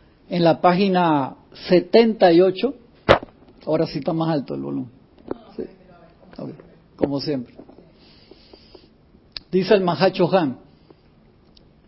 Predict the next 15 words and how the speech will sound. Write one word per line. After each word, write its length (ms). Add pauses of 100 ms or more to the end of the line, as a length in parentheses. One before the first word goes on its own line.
Esto 260
es 100
tomado 400
de 60
Boletines 560
Privados 360
de 120
Thomas 420
Prince, 400
volumen 420
cuatro, 460
página 340
cincuenta 480
y 80
ocho. 280